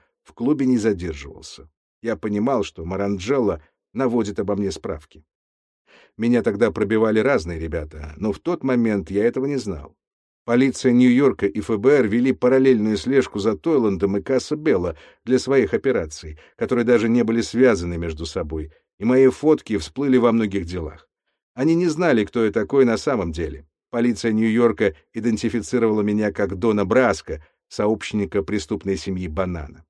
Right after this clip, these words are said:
В давние времена Левша и Мира работали вместе, но это не мешало им ненавидеть друг друга. Они считали меня перспективным добытчиком и весьма ревностно боролись за мое расположение. «Чего ты водишься с этим уебаном Левшой?»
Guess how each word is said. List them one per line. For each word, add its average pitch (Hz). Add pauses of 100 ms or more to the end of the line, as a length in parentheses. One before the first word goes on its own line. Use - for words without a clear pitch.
(1200)
В 98
давние 135
времена 117 (280)
Левша 117
и 120
Мира 123
работали 147
вместе, 92 (260)
но 131
это 135
не 131
мешало 127
им 113
ненавидеть 117
друг 76
друга. 71 (320)
Они 175
считали 156
меня 135
перспективным 127
добытчиком 113
и 143
весьма 175
ревностно 147
боролись 117
за 101
мое 98
расположение. 80 (880)
«Чего 143
ты 123
водишься 107
с 80
этим 101
уебаном 104
Левшой?» 98